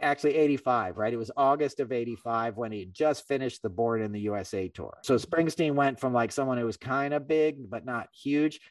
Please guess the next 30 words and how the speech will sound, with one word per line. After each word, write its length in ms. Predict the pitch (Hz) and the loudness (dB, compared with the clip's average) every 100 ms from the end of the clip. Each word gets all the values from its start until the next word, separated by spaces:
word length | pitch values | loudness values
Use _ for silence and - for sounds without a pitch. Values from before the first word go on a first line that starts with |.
| - | -2
to, 100 | 123 | 2
like, 280 | 120 113 - | 4 2 -2
the 100 | 113 | -4
biggest 420 | 85 117 113 - | -2 0 -2 -4
star 420 | - 113 107 101 | -4 0 2 0
in 100 | 98 | -4
the 100 | 90 | -8
world. 420 | 87 95 78 62 - - - | -6 -4 -4 -6 -12 -20 -6
And 160 | 107 113 | -2 0
then 120 | 120 | 0
he 100 | 117 | 0
came 400 | 117 127 131 117 | -2 -2 0 2
back 360 | 113 98 - - | 2 2 -2 -8
to 80 | |
do, 280 | 98 110 104 | -4 -2 0
like, 300 | 104 90 - _ _ - | 0 -2 -6 _ _ -14
a 80 | 95 | -14
five 400 | - 110 110 110 | -2 2 2 0
night 280 | 113 107 101 | -4 -6 -8
stand 540 | - 107 101 98 92 | -4 -2 -2 -4 -4
at, 140 | 85 - - | -8 -8 -10
at 140 | 85 | -2
Giant 340 | 101 95 90 | 2 2 0
Stadium, 560 | - - 95 90 80 65 | -4 0 2 2 -2 -6
which 220 | 92 95 | -6 -2
was, 180 | 101 95 | 0 2
like, 160 | 87 85 | 0 0
this 160 | 85 | -4
glorious 560 | - 104 98 98 95 - | 0 2 4 2 0 0
homecoming. 640 | 98 92 92 92 73 | 0 0 -2 -4 -4